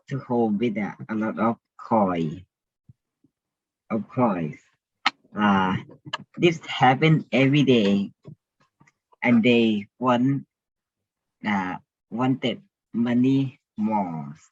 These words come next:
and even more. So, uh, they think, uh,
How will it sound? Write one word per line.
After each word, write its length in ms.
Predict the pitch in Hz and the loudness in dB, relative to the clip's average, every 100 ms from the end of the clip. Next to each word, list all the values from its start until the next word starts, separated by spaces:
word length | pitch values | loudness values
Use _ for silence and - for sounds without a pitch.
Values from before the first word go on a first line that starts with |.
| _ | _
and 260 | - 101 85 | -6 -6 -4
even 440 | - 117 233 127 117 _ _ - | -2 2 2 2 0 _ _ -4
more. 480 | - - 185 175 80 - _ _ _ _ _ _ _ _ _ _ _ _ _ _ _ _ _ - | 0 0 -2 -6 -10 -16 _ _ _ _ _ _ _ _ _ _ _ _ _ _ _ _ _ -4
So, 420 | 156 156 156 156 - | 0 2 2 0 -4
uh, 460 | 101 117 117 117 117 - _ _ _ _ _ | -2 2 4 4 2 -8 _ _ _ _ _
they 220 | 139 143 | 2 2
think, 480 | 135 143 135 127 123 - _ _ _ _ _ _ _ _ _ _ _ - - - | 2 2 2 4 2 -4 _ _ _ _ _ _ _ _ _ _ _ -20 -16 -6
uh, 420 | 110 107 98 | 0 0 0